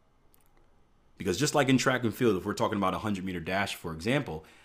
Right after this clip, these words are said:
um, you could be really fast out the blocks and win the first ten meters.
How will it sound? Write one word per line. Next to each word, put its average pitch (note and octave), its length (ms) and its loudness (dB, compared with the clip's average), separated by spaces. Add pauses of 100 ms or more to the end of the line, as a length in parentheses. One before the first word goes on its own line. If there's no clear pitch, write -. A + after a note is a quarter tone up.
(200)
um, F2+ 520 -2
you D3+ 140 -2
could D3+ 80 -4
be G#2+ 100 2
really A2 260 2
fast A#2 420 0
out G2 100 0
the E2+ 80 -8
blocks B2 360 2
and F2+ 120 -2
win G2+ 140 2
the F#2 60 -2
first - 280 -4
ten F2 160 -4
meters. - 380 0